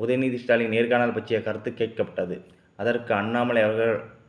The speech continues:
அவர்கள், "நெறியாளர் கேட்ட கேள்வி எங்க ஊர்ல சொல்லுவாங்க, பார்த்து பக்குவமா பல்லு பற்ற போகுது என்பது போல இருந்தது" என்று சொன்னார். இந்த கருத்துக்கு பத்திரிகையாளர்கள் சிலர் கண்டனம் தெரிவித்தனர். இதற்கு அண்ணாமலை அவர்கள், "இந்த சொல்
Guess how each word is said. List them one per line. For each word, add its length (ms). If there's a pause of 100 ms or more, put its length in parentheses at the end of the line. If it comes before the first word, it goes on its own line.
அவர்கள், 400
"நெறியாளர் 480
கேட்ட 280
கேள்வி 460
எங்க 240
ஊர்ல 260
சொல்லுவாங்க, 600 (180)
பார்த்து 500
பக்குவமா 640
பல்லு 280
பற்ற 280
போகுது 260
என்பது 300
போல 180
இருந்தது" 280
என்று 180
சொன்னார். 440 (460)
இந்த 260
கருத்துக்கு 640 (240)
பத்திரிகையாளர்கள் 840
சிலர் 440 (220)
கண்டனம் 400
தெரிவித்தனர். 460 (300)
இதற்கு 360
அண்ணாமலை 440
அவர்கள், 400 (380)
"இந்த 260
சொல் 360